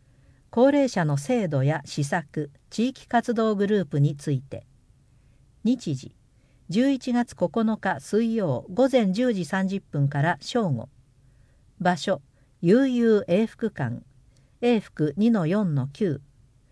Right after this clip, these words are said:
講師、ケア二十四永福職員。永福の会会長。対象、区内在住でおおむね六十歳以上の方。定員三十名。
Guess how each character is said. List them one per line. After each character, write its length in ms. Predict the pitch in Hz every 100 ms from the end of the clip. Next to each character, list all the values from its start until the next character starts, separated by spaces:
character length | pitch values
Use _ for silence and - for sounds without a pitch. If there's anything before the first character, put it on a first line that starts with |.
| _ _ _ _
講 240 | - 277 170
師、 240 | - 104 - _ _ _ _
ケ 180 | - 277
ア 120 | 196
二 200 | 185 247
十 220 | 208 185
四 320 | 180 208 156 143
永 220 | 226 196
福 340 | - - 151 -
職 400 | - 165 143 247
員。 240 | 123 - - _ _ _ _ _ _ _
永 180 | 254 285
福 240 | - -
の 140 | 143 131
会 340 | - 147 113 -
会 240 | 139 185
長。 400 | - 170 139 - - - _ _ _ _ _ _ -
対 200 | 214 208
象、 420 | - 190 175 - - _
区 100 | 285
内 260 | 277 214 147
在 240 | 175 190
住 220 | 196 180
で 180 | 170 165
お 160 | 185 208
お 40 |
む 140 | 247 240
ね 220 | 220 170
六 240 | 165 190
十 120 | 240 240
歳 320 | - 240 220
以 160 | 226
上 220 | 202 151 123
の 140 | 120
方。 360 | - 127 - - _ _ _ _ _ _ _
定 260 | - 226 226
員 280 | 208 196 170
三 320 | - 208 247
十 220 | 247 254
名。 340 | 151 117 -